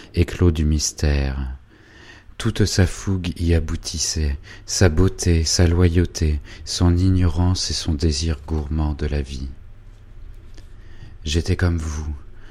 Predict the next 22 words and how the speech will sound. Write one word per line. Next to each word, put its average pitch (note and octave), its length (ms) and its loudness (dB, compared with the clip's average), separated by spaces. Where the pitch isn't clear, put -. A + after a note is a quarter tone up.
j'attendais, D2+ 760 0
et F2 80 2
la E2+ 160 4
nuit F#2 400 0
où F2 60 -4
vous D#2 160 -4
vous D#2 220 -6
êtes - 240 -2
montré F2 640 0
à E2 120 0
votre D#2 320 -4
fenêtre, D#2 720 -4
je E2+ 160 0
vous D#2+ 260 -2
ai D2+ 60 0
reconnu D2 580 -2
aussi. C#2 520 -4
Dites-moi E2+ 500 0
ce - 160 -4
que - 160 -8
vous D2+ 160 -10
rêviez, C#2+ 560 -6